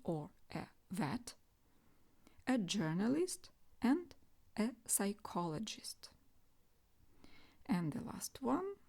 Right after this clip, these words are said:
останній. And you can see the answers. The first one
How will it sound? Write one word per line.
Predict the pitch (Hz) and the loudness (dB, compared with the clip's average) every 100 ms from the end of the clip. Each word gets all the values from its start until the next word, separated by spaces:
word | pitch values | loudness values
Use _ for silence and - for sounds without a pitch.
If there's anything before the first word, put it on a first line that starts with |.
| - - | -20 -14
останній. | - - - 175 - 226 311 359 - - - - - - - - _ _ - - _ - - - - - - - _ _ _ _ - - | -8 -8 -8 -6 0 2 0 -4 -14 -20 -20 -20 -20 -20 -20 -20 _ _ -20 -20 _ -20 -20 -20 -20 -20 -20 -20 _ _ _ _ -2 4
And | 294 262 | 6 6
you | 202 | 2
can | - 165 | 0 0
see | - | 0
the | 175 185 | -2 -2
answers. | 170 165 - - 233 - - - - - - | 0 0 -2 -6 -10 -14 -16 -20 -20 -14 -6
The | 196 | -4
first | - 170 - | 0 -2 -4
one | - 151 - | -6 -6 -6